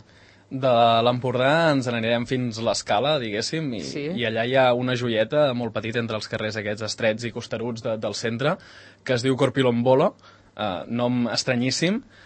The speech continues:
Speaker 1: Eh,
Speaker 2: Corpilombolo.
Speaker 1: Corpilombolo.
Speaker 2: Ah.
Speaker 1: Eh, us diré que per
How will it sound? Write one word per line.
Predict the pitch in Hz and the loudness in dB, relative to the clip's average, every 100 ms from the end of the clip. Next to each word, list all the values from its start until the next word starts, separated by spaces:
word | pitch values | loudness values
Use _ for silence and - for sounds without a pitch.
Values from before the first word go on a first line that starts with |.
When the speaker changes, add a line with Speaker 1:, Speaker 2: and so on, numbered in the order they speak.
| - - | -20 2
Speaker 1:
Eh, | |
Speaker 2:
Corpilombolo. | 214 240 - 294 240 233 208 151 127 127 | 6 6 6 2 4 2 4 2 2 2
Speaker 1:
Corpilombolo. | 135 131 139 127 131 135 123 107 98 - 170 | 2 4 2 4 4 4 6 4 -2 -12 -8
Speaker 2:
Ah. | 165 135 - _ | -8 -10 -20 _
Speaker 1:
Eh, | 123 117 110 - - - | -2 0 -2 -8 -18 -10
us | 123 | -4
diré | 123 127 | 0 2
que | 127 143 | 4 4
per | - _ 123 117 110 113 | 2 _ 6 6 2 -4